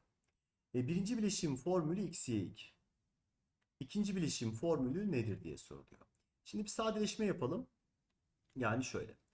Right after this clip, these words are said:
M'leri dert etmiyorum. M'ler gitti. O zaman burası bir kaldı. Son durumu yazayım. Bir. Burası da iki bölü üç. Peki olsun. Buradaki N'ler de gitti. Yani burası da bir.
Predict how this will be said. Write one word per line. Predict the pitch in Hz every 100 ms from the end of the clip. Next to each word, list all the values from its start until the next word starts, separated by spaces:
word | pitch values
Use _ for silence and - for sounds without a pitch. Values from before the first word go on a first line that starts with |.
| _ _ -
M'leri | 190 170 175 180
dert | 139 117 117
etmiyorum. | 107 87 82 -
M'ler | 131 107 107 98
gitti. | 85 - - -
O | 123
zaman | 139 147
burası | 156 113 156 110
bir | 98
kaldı. | - - - -
Son | - - 147 107
durumu | 110 110
yazayım. | 85 - - -
Bir. | 87 - - _ _ _ _
Burası | - 190 214
da | 220
iki | 190 233
bölü | 190 143
üç. | 175 - - _ _ _ _ _
Peki | 131 95 -
olsun. | 127 95 - 98 - - _ _
Buradaki | 180 180 185 -
N'ler | 139 156 160 160 127
de | 101
gitti. | 85 85 -
Yani | 160 151 123 143
burası | 151 120 -
da | -
bir. | - - -